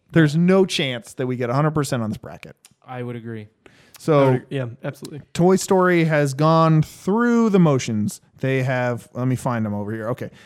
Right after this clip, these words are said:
Speaker 1: So they beat Starship Troopers stomping. They beat The Thing in a very highly contested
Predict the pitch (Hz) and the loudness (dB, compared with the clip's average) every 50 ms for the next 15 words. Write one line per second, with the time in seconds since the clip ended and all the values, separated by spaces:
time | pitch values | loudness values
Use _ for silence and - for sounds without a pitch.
0 | _ _ - - 156 147 143 143 139 139 156 165 165 151 _ _ _ - - - | _ _ -6 -2 0 2 2 2 2 2 0 0 -2 -6 _ _ _ -20 -8 -2
1 | - 139 147 - 175 165 - - 165 139 123 127 123 131 127 - - - - _ | 0 0 0 0 -2 -2 0 0 0 0 0 0 -2 -2 -4 -6 -12 -18 -20 _
2 | _ _ - - - 147 127 117 - - - 123 - _ _ _ _ - 131 131 | _ _ -20 -8 -6 -6 -4 -4 -6 -8 -12 -14 -14 _ _ _ _ -6 -6 -4
3 | 131 139 131 120 - 127 - - - 165 160 165 170 170 160 143 139 135 123 123 | -2 -4 -4 -4 -6 -8 -4 0 2 2 4 4 4 4 2 2 0 0 0 0
4 | 117 123 135 143 151 147 139 131 135 143 143 143 139 135 139 135 131 - 139 131 | 0 0 0 2 2 2 0 0 0 0 0 0 0 0 -2 -2 0 -2 -4 -4
5 | - - 139 127 127 110 | -4 -4 -6 -6 -6 -8